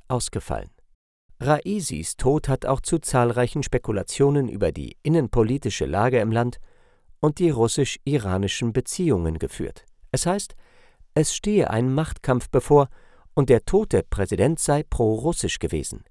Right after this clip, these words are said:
ebenso wie der mit Raisi abgestürzte Außenminister, sodass nun fast pro-westliche Politiker an die Macht kommen könnten.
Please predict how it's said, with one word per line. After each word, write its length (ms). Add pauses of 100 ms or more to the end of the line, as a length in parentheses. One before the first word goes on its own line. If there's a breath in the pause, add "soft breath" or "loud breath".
(500)
ebenso 560
wie 80
der 140
mit 200
Raisi 640
abgestürzte 800
Außenminister, 720 (640)
sodass 360
nun 180
fast 440
pro-westliche 720
Politiker 640
an 140
die 100
Macht 240
kommen 300
könnten. 340